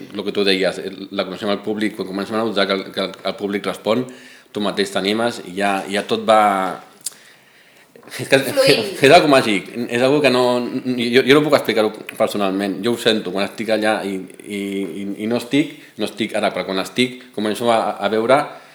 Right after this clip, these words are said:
Speaker 1: quin tema anirà dintre de dos o tres temes, ja sé, ja sé quin tema ficarem, ja és, és,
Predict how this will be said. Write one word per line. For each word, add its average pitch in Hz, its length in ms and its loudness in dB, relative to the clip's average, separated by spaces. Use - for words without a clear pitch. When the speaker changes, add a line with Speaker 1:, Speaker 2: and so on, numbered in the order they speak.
Speaker 1:
quin 127 160 0
tema 131 400 4
anirà 120 300 0
dintre 127 320 0
de 127 160 4
dos 123 220 0
o - 40 -2
tres 120 220 -6
temes, 156 340 2
ja 127 80 2
sé, 139 160 -4
ja 131 140 0
sé 135 180 0
quin 131 240 0
tema 120 240 -4
ficarem, 131 520 2
ja 123 160 2
és, 123 320 -2
és, 120 220 -6